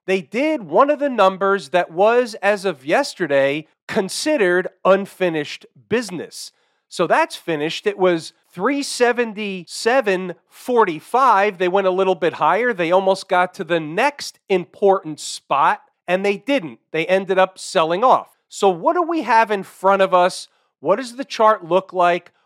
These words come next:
What's developing? We're gonna look at it from a couple of different angles tonight.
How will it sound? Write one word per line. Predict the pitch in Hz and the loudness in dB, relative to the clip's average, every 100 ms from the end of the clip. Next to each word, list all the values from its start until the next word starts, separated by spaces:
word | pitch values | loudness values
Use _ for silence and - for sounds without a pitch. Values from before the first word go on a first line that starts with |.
| _ | _
What's | 120 156 196 - - | -2 0 0 -2 -8
developing? | 208 151 165 165 170 165 120 87 _ _ _ _ | -8 -2 0 2 0 -4 -12 -12 _ _ _ _
We're | 151 208 | -2 0
gonna | 294 | 2
look | 285 233 240 | 2 0 0
at | 208 196 | 0 0
it | 190 | -2
from | - 180 175 | -2 0 0
a | 156 135 _ _ | -4 -6 _ _
couple | - 311 311 233 190 | -4 0 2 2 0
of | 170 - | -2 -2
different | 190 190 190 - | -2 -2 -6 -4
angles | 196 254 240 180 - | -4 0 0 -2 -4
tonight. | 180 135 131 185 | -8 -4 -4 -4